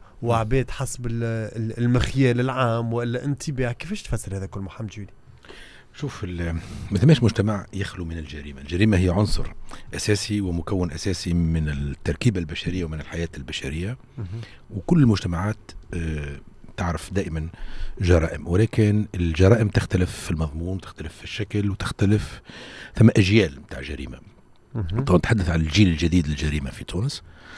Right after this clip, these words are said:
Speaker 2: وكانت جرائم موجودة في تونس، دائمًا كانت موجودة. لو فقط إنه إذا نشوفوا الأرشيف متاع الصحافة التونسية في الستينات، في السبعينات، من الاستقلال حتى قبل الاستقلال لتوا، دائمًا موجودة، يعني، ال-،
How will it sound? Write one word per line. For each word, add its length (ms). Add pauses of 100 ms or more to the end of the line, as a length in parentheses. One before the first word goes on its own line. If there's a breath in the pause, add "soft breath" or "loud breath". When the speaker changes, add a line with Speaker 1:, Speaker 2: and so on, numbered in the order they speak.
(320 loud breath)
Speaker 2:
وكانت 760
جرائم 320
موجودة 400
في 160
تونس، 340
دائمًا 240
كانت 280
موجودة. 460 (180)
لو 360
فقط 500 (140)
إنه 100
إذا 200
نشوفوا 340
الأرشيف 380
متاع 200
الصحافة 400
التونسية 420 (600 loud breath)
في 60
الستينات، 420
في 60
السبعينات، 600
من 60
الاستقلال 600
حتى 220
قبل 180
الاستقلال 520
لتوا، 320
دائمًا 280
موجودة، 540
يعني، 480
ال-، 500